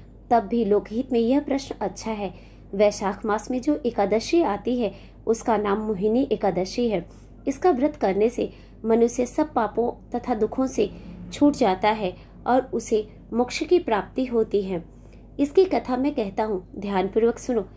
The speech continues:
सरस्वती नदी के तट पर भद्रावती नाम की एक नगरी में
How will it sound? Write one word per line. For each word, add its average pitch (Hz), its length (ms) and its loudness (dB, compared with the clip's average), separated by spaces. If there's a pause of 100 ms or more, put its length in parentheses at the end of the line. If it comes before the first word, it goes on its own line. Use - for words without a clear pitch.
(420)
सरस्वती 311 480 4
नदी 262 260 2
के 247 160 -2
तट 196 200 -2
पर - 240 -6 (340)
भद्रावती 208 720 2
नाम 208 220 2
की 233 260 -6
एक 254 200 -2
नगरी 202 500 0 (280)
में 208 280 0